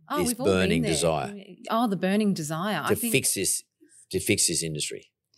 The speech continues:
Speaker 1: Well, I think it's, um, it, it, I, I guess I just see that it doesn't have to be that way.
Speaker 2: But where do you get it from? Why? Why? Did you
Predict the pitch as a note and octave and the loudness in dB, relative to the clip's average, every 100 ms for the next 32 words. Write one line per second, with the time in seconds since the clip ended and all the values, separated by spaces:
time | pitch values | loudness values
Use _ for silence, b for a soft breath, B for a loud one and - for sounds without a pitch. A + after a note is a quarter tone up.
0 | b b b _ D#4+ D#4+ C#4 E4 D#4+ - | b b b _ -2 0 2 4 4 2
1 | - - G#3+ G3 F#3+ F#3 - B B B | 0 2 2 4 2 0 -4 B B B
2 | B _ - - B3 B3+ - - - _ | B _ -8 -2 2 2 -2 -12 -20 _
3 | G#3+ A3+ G#3+ A#3+ C4+ C#4 A3+ G3 - - | 0 2 4 4 4 2 2 2 2 4
4 | A#3 B3 D#3+ F#3 G3 - G#3+ A3+ - F#3+ | 4 4 2 2 2 2 4 2 2 0
5 | F#3+ - D#3+ F3+ G3+ F#3 - D#3+ F#2+ A#2+ | 0 -4 0 0 0 -2 -4 -4 2 4
6 | B2+ A2 F#2 F2+ D#2 - C#2 D#2 F#2+ F#2+ | 4 2 0 0 -2 -8 -12 -6 -4 -4
7 | D2 D#2+ E2+ C#2 D2 E2+ G#2 | -4 -6 -6 -6 -8 -6 -6